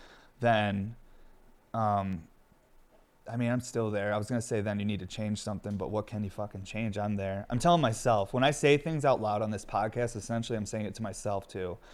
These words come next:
I'm trying to remind myself that you need to change this or you need to work on this.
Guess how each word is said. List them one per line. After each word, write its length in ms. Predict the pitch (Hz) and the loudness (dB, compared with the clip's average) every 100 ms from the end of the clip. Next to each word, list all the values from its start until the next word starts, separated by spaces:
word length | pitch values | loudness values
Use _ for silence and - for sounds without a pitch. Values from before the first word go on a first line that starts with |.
| - - - | -20 -12 -4
I'm 120 | 107 | 0
trying 260 | 127 120 | 4 4
to 60 | 113 | 6
remind 360 | 107 101 101 104 | 4 6 4 2
myself 460 | 95 - 110 104 | 0 2 4 4
that 120 | - - | 0 -2
you 100 | 104 | 2
need 140 | 110 | 0
to 80 | 117 | 0
change 280 | 139 131 123 | -2 0 2
this 300 | 160 - - | 2 2 -4
or 60 | |
you 40 | 98 | -8
need 140 | 101 | -6
to 80 | 101 | -4
work 180 | 110 117 | -4 -2
on 160 | 120 | -4
this. 400 | 139 131 113 - | -2 -2 -4 -12